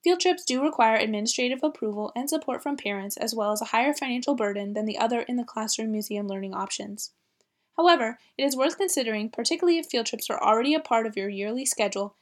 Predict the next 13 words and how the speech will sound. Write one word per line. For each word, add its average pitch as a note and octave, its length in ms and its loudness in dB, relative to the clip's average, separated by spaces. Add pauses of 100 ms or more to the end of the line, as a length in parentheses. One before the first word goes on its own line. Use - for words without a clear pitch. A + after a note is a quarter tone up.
(140)
and B3 120 -6
can F4 180 4
be E4+ 140 4
altered C#4 420 0
to - 80 -4
be G#3 140 -6
more G#3 180 -4
integrated G#3 540 -4 (120)
and G#3 80 -6
more G#3 140 -2
meaningful G3+ 400 -4
for G#3 140 -10
students. - 580 -8